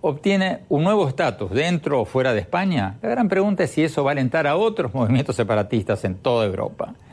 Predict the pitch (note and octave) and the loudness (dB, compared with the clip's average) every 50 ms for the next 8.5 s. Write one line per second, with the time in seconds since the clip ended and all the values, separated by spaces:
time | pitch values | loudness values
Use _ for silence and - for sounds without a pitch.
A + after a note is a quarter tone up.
0 | - - - - - - - - - G#2 G#2 C3+ E3 C#3+ - B2+ G#2+ A2+ A2+ B2+ | -18 -18 -18 -20 -20 -20 -14 -6 -2 0 0 2 0 0 -2 -2 -2 0 0 0
1 | C3+ C#3 C3 - - - _ - - - - - - C#3+ D#3+ D#3 - - - B2 | 0 -2 -2 -6 -10 -16 _ -18 -18 -18 -12 -4 0 0 0 0 0 0 0 2
2 | G#2 G2 G2 F#2+ F#2+ G2 G2+ F#2+ F#2+ F2+ - D#3 D#3 E3 E3+ D3+ B2 F#2+ F#2 - | 2 2 2 0 0 0 -2 -2 -2 -2 -2 0 0 0 0 0 0 -2 -2 -6
3 | - - - - - - - - D3+ D3 E3 D3 - - C#3 A2+ G#2+ G2+ G2+ G2+ | -10 -16 -20 -20 -20 -14 -4 0 0 2 0 0 -2 -2 0 2 2 2 2 0
4 | - - C3+ D3 D#3+ D3+ B2+ - - G#2+ F#2 - - A2+ A2+ A#2+ C#3+ D3+ D#3 D3 | 0 0 0 0 0 -2 -2 -2 -2 -2 -2 -2 0 0 2 2 2 2 2 0
5 | C3 G#2 A#2 A2 - - C#3+ D#3 D#3 C3 A#2 G#2+ G2 - C3 C#3+ D#3+ E3+ D#3 C3 | 0 -2 -2 -4 -2 0 2 2 2 2 0 0 0 0 0 0 0 0 0 -2
6 | G#2 F#2+ F#2+ - - - - - - _ - - C3+ C#3 D3+ F3 F3+ F3 E3 D3+ | -2 -4 -4 -6 -12 -20 -20 -20 -20 _ -8 -2 0 2 2 2 2 2 2 2
7 | C3+ G2+ F#2 G#2+ G#2+ B2 E3+ A3 G#3 - - C#3+ A#2 - G#2 F#2+ F2+ F#2+ A#2 C3+ | 0 0 2 2 2 2 2 0 -2 -2 -2 -2 -2 0 -2 -4 -2 0 0 0
8 | F#3 G3+ B3 A3 - F#2 F2 - - | 0 0 -2 -2 -2 -2 -4 -8 -16